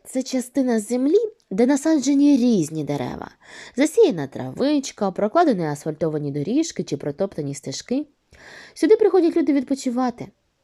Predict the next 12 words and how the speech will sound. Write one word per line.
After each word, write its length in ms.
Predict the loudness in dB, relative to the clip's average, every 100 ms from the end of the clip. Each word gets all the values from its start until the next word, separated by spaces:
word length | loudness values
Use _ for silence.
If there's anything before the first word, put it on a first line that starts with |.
| _
посидіти 420 | -4 0 0 0 -4
у 80 |
затишку 460 | -2 -2 -4 -8 -8
на 120 | -6
лавочці. 520 | -6 -8 -10 -16 -20 -20 _ _ _ -20 -20 _
Парки, 540 | -2 0 0 -2 -4 -4
до 140 | -6
речі, 260 | -4 -2 -2
є 220 | 0 2
і 60 | 2
в 20 |
містах. 540 | -2 -2 -4 -4 -10